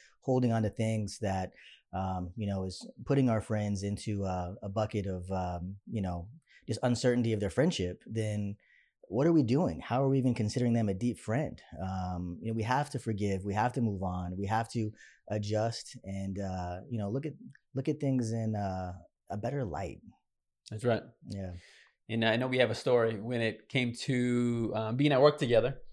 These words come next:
Speaker 2: And, um, I remember you had a,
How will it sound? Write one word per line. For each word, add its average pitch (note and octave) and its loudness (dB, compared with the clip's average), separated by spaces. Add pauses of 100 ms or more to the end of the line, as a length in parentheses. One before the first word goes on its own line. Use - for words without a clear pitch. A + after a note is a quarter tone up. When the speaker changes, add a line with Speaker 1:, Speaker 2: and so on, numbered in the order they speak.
(460)
Speaker 2:
And, A2+ 2 (300)
um, G#2 -4
I G2+ 2
remember B2 4
you B2 0
had B2 6
a, A2 0